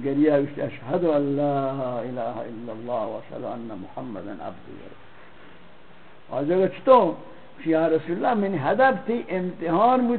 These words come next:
تک من در تورات حدیثہ یہ پیغمبر خاتم النبیین آدھر صفات بجائے ہوتا بل عجیب ترین صفات اس میں کہ آیا ہر قدر یکی بلوٹی کہ من در غضب یاروں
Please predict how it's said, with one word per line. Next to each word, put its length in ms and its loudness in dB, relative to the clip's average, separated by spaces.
تک 200 8
من 300 0
در 140 0
تورات 480 4
حدیثہ 640 2
یہ 240 8
پیغمبر 680 8
خاتم 460 4
النبیین 680 2
آدھر 340 4
صفات 400 6
بجائے 560 10
ہوتا 340 8
بل 180 8
عجیب 380 4
ترین 320 6
صفات 400 6
اس 300 0
میں 280 6
کہ 40 -4
آیا 340 4
ہر 200 8
قدر 300 10
یکی 360 8
بلوٹی 460 -2
کہ 40 0
من 240 4
در 220 8
غضب 340 6
یاروں 420 10